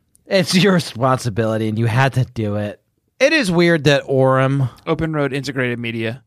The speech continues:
Speaker 1: takes all of the strong adult women in this novel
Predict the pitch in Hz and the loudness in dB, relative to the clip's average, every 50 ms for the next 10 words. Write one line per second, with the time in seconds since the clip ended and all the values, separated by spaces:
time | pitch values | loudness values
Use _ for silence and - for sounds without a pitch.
0 | _ _ - 165 151 127 151 147 143 143 127 113 127 127 120 117 104 - _ _ | _ _ 0 0 2 2 2 2 2 2 0 2 2 2 2 0 -2 -6 _ _
1 | _ _ _ _ _ - - - - - - - - - - - 123 123 120 120 | _ _ _ _ _ -12 -8 -6 -4 -4 -4 -4 -6 -6 -4 0 2 2 4 4
2 | 123 123 123 127 117 117 107 - 113 104 107 110 113 104 - _ _ _ _ _ | 2 2 0 -2 -4 -6 -4 -2 0 0 2 2 0 -2 -4 _ _ _ _ _
3 | - 113 110 110 110 110 117 117 117 117 120 120 120 113 113 - - - _ _ | -12 -8 -6 -6 -4 -4 -4 -4 -2 -2 -2 -2 -4 -4 -6 -8 -12 -16 _ _
4 | _ _ - 107 107 107 117 110 113 123 127 131 131 - | _ _ -8 -6 -2 -2 -2 0 0 0 0 -2 -4 -8